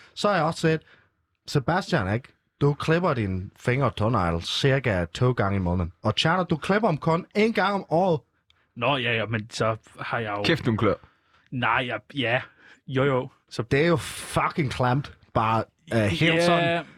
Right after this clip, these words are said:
Speaker 1: Altså, det, det er ikke engang blevet betalt for at sige, hvad. Jeg synes bare, det er klamt. Jeg synes virkelig ikke, det er
Speaker 2: Ja,
Speaker 1: lækkert.
Speaker 2: men det, jeg synes da også, det er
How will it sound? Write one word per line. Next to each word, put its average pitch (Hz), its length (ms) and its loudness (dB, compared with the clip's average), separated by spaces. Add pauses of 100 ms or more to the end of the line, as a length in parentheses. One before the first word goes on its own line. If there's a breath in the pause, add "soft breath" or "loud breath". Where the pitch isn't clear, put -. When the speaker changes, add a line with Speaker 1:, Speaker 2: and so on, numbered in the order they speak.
(180)
Speaker 1:
Altså, 143 280 0
det, 120 100 -6
det 170 80 2 (260)
er 208 40 4
ikke 196 140 0
engang 156 200 -4
blevet 135 180 2
betalt 156 340 0
for - 80 -2
at 113 60 0
sige, 147 260 0
hvad. 120 180 2
Jeg 120 160 0
synes - 180 -2
bare, 104 200 0
det 87 100 -8
er - 40 -14
klamt. 85 280 -4 (220)
Jeg 123 80 0
synes 113 220 -4
virkelig 120 260 0
ikke, 90 100 -6
det 101 60 2
er 85 120 0
Speaker 2:
Ja, 82 60 0
Speaker 1:
lækkert. 143 220 -2
Speaker 2:
men 139 120 -6
det, 135 180 -2
jeg 131 100 -4
synes 143 140 -6
da 127 100 -2
også, 117 180 -2
det 123 300 2
er 113 40 -6